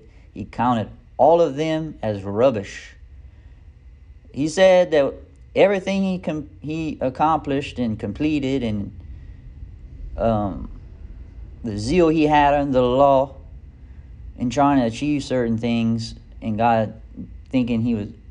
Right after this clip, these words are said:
he would be pleased with that, he said, "I wanna let everybody know that is a complete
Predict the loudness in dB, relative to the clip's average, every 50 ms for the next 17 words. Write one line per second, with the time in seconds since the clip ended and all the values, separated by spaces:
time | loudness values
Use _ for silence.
0 | -20 -20 -14 -10 -6 -4 -2 -2 -2 -4 -6 -8 -6 -4 -2 0 0 -2 -2 -4
1 | -4 -2 -2 -2 -2 -2 -4 -8 -12 -18 -20 -20 -18 -16 -16 -12 -6 -6 -6 -4
2 | -2 0 2 2 4 4 4 4 4 4 2 2 0 0 -2 -4 -6 -10 -16 -18
3 | -20 -20 -18 -16 -12 -8 -4 -4 -2 0 2 4 4 4 4 2 2 0 0 0
4 | -2 -2 -2 -2 -2 -2 -4 -6 -8 -12 -16 -18 -18 -16 -16 -16 -18 -18 -16 -16
5 | -16 -16 -16 -16 -16 -16 -14 -14 -10 -2 2 4 6 6 4 2 0 -2 -2 0
6 | 0 -2 -2 -4 -6 -6 -2 -2 -2 -2 -2